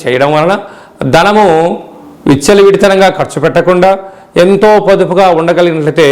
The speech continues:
బంగారు భవిష్యత్తు రోజులకు అవకాశం ఉందని చెప్పి గమనించగలగాలి. ఈ అమావాస్య గురువారము రోహిణి నక్షత్రము అవ్వడం వలన గజకేసరి యోగం కలగాలి అనుకుంటున్న వారందరికీ కూడా వీ-, వీలైనంత వరకు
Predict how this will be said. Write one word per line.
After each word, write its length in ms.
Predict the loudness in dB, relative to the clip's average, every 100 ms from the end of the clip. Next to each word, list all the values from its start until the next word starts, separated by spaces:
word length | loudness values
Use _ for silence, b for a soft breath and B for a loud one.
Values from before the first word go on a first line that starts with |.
| 0 -4 B B -4
బంగారు 440 | -2 2 2 2
భవిష్యత్తు 380 | 2 0 -2 0
రోజులకు 680 | 0 0 0 0 0 -2 -2
అవకాశం 400 | 0 2 0 -2
ఉందని 220 | -2 -2
చెప్పి 200 | -2 -2
గమనించగలగాలి. 800 | -2 -2 -2 -4 -4 -2 -4 -6 -10 B B B B 2
ఈ 120 | 2
అమావాస్య 800 | 2 2 0 -2 -2 0 0 -2 -8 -18 -8
గురువారము 680 | -2 2 4 2 0 -6 -8 -12 b b -4
రోహిణి 360 | 0 2 2 0
నక్షత్రము 760 | 0 -2 -4 -2 -2 -2 -4
అవ్వడం 480 | -2 0 0 0 0
వలన 600 | 0 0 0 -2 -2 -4 -8 B B B B _ -8 -2 0
గజకేసరి 600 | 2 2 2 2 2 2
యోగం 440 | 4 2 2 0 -4 -10 -4
కలగాలి 480 | 0 2 4 2 2
అనుకుంటున్న 440 | 0 -2 -4 0 2
వారందరికీ 560 | 2 0 -2 -2 -4
కూడా 540 | -2 0 2 2 0 -6 B B B B -4
వీ-, 100 | 0
వీలైనంత 560 | 2 4 2 0 -2 0
వరకు 640 | 0 2 2 2 0 B